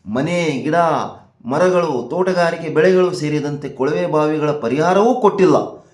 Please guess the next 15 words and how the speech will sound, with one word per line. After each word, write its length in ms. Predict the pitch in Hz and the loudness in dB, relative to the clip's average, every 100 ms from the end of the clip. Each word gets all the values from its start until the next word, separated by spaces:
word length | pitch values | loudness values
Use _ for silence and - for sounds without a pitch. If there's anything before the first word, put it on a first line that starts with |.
| _ _ _ _ 90 | _ _ _ _ -14
"ನಮ್ಮ 320 | 95 104 104 | -10 -6 -6
ಜೀವ 420 | 87 131 170 170 | -6 -4 -2 0
ಹೋದರೂ 440 | 139 160 196 202 | 0 2 2 2
ಪರವಾಗಿಲ್ಲ, 640 | 185 175 175 170 160 147 139 | 0 0 0 0 -2 0 0
ನಾವು 260 | 131 143 | -2 -2
ಮಾತ್ರ 300 | 135 135 131 | -2 -4 -4
ಧಾರವಾಡ 500 | 127 113 123 131 127 | -4 -2 -2 -2 -2
ಕೆ 220 | 123 127 | -4 0
ಐ 200 | 131 131 | 2 2
ಡಿ 120 | 131 131 | 0 -2
ಬಿ 100 | 131 | -4
ಕಚೇರಿ 360 | 120 123 127 | -4 -2 -2
ಮುಂದೆ 320 | 127 131 127 | 0 0 -2
ನ್ಯಾಯ 420 | 113 127 160 175 175 | -2 -2 0 0 0
ಸಿಗುವವರೆಗೂ 720 | 180 185 190 190 190 214 | 2 4 4 4 2 -2